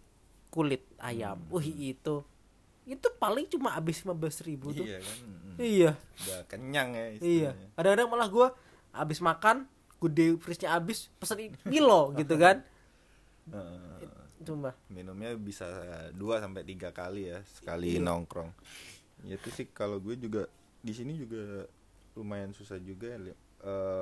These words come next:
Speaker 2: buat nyari tempat yang k-, war-, kayak warung kopi gitu.
Speaker 1: Kayak di
Speaker 2: Dan,
Speaker 1: Surabaya gitu ya?
Speaker 2: heeh. Kalau di Gresik kan <clears throat> biarpun warung kopi, eh, kopinya bukan kopi sasetan kan.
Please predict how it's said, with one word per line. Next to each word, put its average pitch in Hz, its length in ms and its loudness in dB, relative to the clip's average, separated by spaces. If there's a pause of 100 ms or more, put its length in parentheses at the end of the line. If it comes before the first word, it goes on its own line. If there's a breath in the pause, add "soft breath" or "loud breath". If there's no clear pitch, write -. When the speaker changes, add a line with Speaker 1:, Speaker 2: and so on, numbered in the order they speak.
(160)
Speaker 2:
buat 92 220 -8
nyari 92 360 -10 (160)
tempat 92 400 -16 (540)
yang 90 200 -16
k-, - 220 -20
war-, 95 260 -6
kayak 90 240 -10
warung 90 260 -10
kopi 98 540 -6
gitu. 90 240 -14 (120)
Speaker 1:
Kayak 147 320 -8
di 147 40 -6
Speaker 2:
Dan, 135 80 -8
Speaker 1:
Surabaya 135 460 -2
gitu 135 160 -4
ya? - 180 2
Speaker 2:
heeh. 101 180 -6 (460 soft breath)
Kalau 92 280 -14
di 95 220 -16 (140)
Gresik 98 280 -16
kan 123 160 -14 (340)
<clears throat> - 260 -20
biarpun 92 360 -12
warung 95 240 -8
kopi, 95 420 -4 (440)
eh, 92 280 -4
kopinya 95 340 -6
bukan 95 280 -4
kopi 87 360 -10 (480)
sasetan 90 680 -10
kan. 87 180 -14